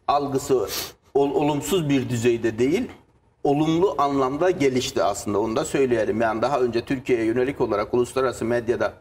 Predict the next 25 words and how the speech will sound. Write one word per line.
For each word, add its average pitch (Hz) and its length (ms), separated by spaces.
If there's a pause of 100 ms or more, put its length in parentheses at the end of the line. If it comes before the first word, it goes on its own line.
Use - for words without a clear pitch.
(300)
çokça 165 320
olumsuz, 123 680
e, 113 40
algı 123 460
yönetiliyordu. 113 600
Özellikle, 110 640 (320)
e, 110 280
fetÖ'cüler 113 520
başta 110 280
olmak 120 300
üzere 104 300
bu - 140
algıyı, 110 480 (360)
e, 110 460
işliyorlardı 123 680
ama 131 360
bu 160 80
süreçten 160 460
sonra 120 320
da 156 80
o 190 160
algının 117 540
ben 170 160
olumlu 143 460
bir 127 300